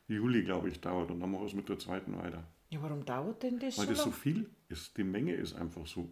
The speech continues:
Speaker 1: riesig. Deswegen konnten sie es, äh, im Herbst auch nicht verbrennen, weil einfach in kurzer Zeit so viele, äh, tote Nerze angefallen sind, dass die Verbrennungsanlagen gesagt haben, das können wir nicht bewältigen.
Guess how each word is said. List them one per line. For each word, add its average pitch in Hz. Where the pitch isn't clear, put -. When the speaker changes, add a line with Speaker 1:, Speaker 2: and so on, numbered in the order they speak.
Speaker 1:
riesig. 87
Deswegen 98
konnten 104
sie 104
es, -
äh, 95
im 95
Herbst 92
auch 110
nicht 101
verbrennen, 95
weil 107
einfach 101
in 98
kurzer 113
Zeit 95
so 107
viele, 120
äh, 98
tote 110
Nerze 98
angefallen 95
sind, 117
dass 110
die -
Verbrennungsanlagen 101
gesagt 95
haben, 107
das 101
können 101
wir 104
nicht 98
bewältigen. -